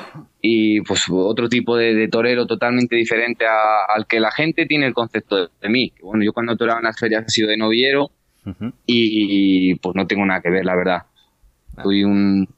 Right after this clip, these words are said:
Speaker 1: un torero totalmente diferente.
Speaker 2: Con los
Speaker 1: Entonces es ahora cuando me gustaría que se me viera que,
Speaker 2: Ujú.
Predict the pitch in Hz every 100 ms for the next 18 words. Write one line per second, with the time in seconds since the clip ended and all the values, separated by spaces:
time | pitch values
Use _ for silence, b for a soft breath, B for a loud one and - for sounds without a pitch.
0 | 117 117 110 113 113 107 - 113 117 120
1 | 113 104 98 101 101 - - _ _ _
2 | - 113 110 131 131 131 127 127 139 135
3 | 131 127 113 110 113 123 120 123 113 117
4 | 127 127 107 101 92 _ - - _ _
5 | _ 113 98 135